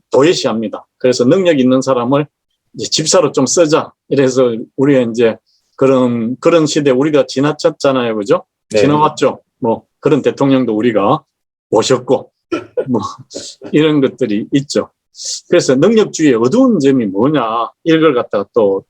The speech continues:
Speaker 1: 따져봅니다. 그래서, 어,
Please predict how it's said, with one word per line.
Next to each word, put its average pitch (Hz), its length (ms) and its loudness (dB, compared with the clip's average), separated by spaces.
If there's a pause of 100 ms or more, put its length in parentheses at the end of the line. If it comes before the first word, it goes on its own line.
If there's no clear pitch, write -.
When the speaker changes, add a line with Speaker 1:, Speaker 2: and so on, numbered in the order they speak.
Speaker 1:
따져봅니다. 107 680 -2 (1200)
그래서, 135 480 0 (500)
어, 120 60 -2